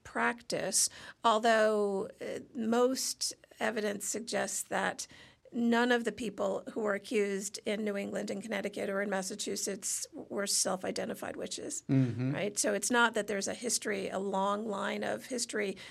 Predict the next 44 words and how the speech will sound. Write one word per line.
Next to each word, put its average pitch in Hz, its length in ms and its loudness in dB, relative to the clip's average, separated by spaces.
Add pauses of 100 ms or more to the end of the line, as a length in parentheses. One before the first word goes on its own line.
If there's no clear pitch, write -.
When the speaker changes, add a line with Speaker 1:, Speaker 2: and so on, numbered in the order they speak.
(100)
Speaker 1:
that 202 140 0
connects 220 400 -2
past 240 400 -4
and 285 100 -4
present. 254 480 0 (400)
Um, 190 220 -4
some 208 240 -2
of 196 140 -6
that - 300 -4
is 190 360 -4
part 196 440 -2
of 190 360 -4
trying 202 340 -6
to 247 80 -10
find 208 300 -6
an 190 120 -4
i-, 202 180 -4 (120)
identity 208 500 -2
in 202 200 -4
the, 208 180 -6 (160)
the 175 200 -4
twenty-first - 520 -8
century. - 500 -10 (120)
Speaker 2:
Right. 151 180 2 (680)
That 165 180 4
is 208 120 0
one 156 120 6
of 143 80 4
the 139 80 0
things 151 260 2
I 143 60 4
wanted 131 300 2
to - 140 -2
ask 170 300 -4
about. 107 380 2 (320)
These, 131 480 0 (160)
uh, 113 340 2
women 139 340 6
who 113 120 -2
were 120 120 2
accused 143 420 0
of 107 340 -8
being 117 240 2
witches 107 640 -4